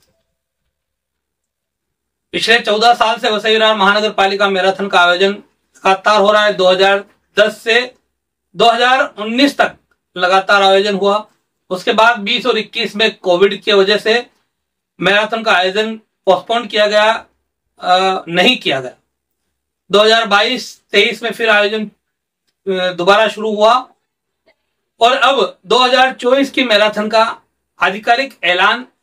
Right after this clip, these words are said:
हो चुका है। आपको बता दें कि आठ दिसंबर को वसई विरार महानगर पालिका मैराथन का बारहवाँ संस्करण होना है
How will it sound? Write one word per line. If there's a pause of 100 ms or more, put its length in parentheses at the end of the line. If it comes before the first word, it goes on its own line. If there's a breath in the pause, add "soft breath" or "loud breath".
हो
चुका
है। (1300)
आपको
बता
दें
कि
आठ
दिसंबर
को
वसई
विरार
महानगर
पालिका (240)
मैराथन
का
बारहवाँ
संस्करण
होना
है